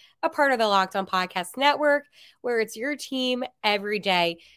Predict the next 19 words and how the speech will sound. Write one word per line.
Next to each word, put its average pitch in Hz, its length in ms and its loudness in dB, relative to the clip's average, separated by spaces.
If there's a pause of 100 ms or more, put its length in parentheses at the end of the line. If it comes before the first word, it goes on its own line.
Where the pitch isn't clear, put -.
(100)
For 294 180 0
those 302 240 0
listening 254 400 0
on 247 100 0
different 226 300 -6
streaming 269 300 -6
devices, 254 520 0
hello 240 320 -2
and 226 80 -2
welcome. 269 480 2
And - 80 -6
on 262 240 0
YouTube, 294 500 -4
it 247 180 0
is 262 260 -2
good 269 320 -2
to 269 100 -6
see 233 300 -6
you 240 240 -2